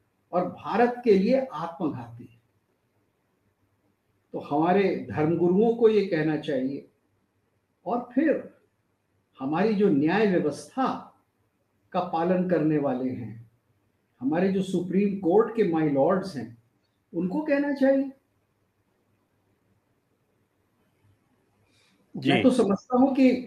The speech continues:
Speaker 1: किसी, किसी मान्यवर को हिम्मत करके suo motu इसके ऊपर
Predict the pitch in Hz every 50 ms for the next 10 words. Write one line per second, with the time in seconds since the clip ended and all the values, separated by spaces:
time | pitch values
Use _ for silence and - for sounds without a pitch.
0 | - - _ _ _ _ _ _ _ _ _ - - _ - 220 196 202 254 254
1 | 254 247 240 220 180 - 190 - - - _ _ _ _ _ _ _ - 202 190
2 | - 247 202 196 190 190 214 226 233 233 220 226 233 220 220 - 254 233 226 185
3 | 151 185 190 202 233 240 240 - - 208 208 - - 269 262 - - - 233 254
4 | 285 277 233 214 208 220 214 320 349 349 311 262 - - - 277 262 247 240 -
5 | - 226 175 - - - - - _